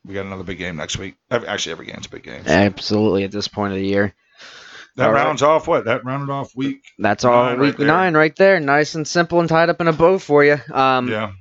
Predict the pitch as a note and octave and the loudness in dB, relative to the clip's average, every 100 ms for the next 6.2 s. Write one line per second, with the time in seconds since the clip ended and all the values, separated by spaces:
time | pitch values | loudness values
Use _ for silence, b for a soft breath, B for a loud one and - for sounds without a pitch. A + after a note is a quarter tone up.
0 | C#2+ C3 C3+ - D3+ C3 C3+ C#3 C#3 C#3 | -2 2 2 4 4 4 2 -2 -4 0
1 | C#3 C#3 B2+ B2+ - B2+ C3 D#3 D#3 C3+ | 0 -2 -4 -4 -2 2 2 2 2 2
2 | B2 B2+ B2 B2 A2+ C3 B2+ A#2 A2+ - | 4 2 2 -2 -4 0 2 4 2 0
3 | C#3+ D3+ - E3 D#3 F#3 D3+ B2 C3+ D#3 | -4 -4 -4 0 2 2 0 2 2 2
4 | B2 G#2 C3+ C#3+ G#2+ A#2 D#3 D#3+ C3+ C#3 | 0 0 2 2 0 2 4 4 0 2
5 | C#3 G2+ - - C#3 D3+ - - B2 - | 2 0 -6 0 0 0 -4 0 0 0
6 | - - | -6 -8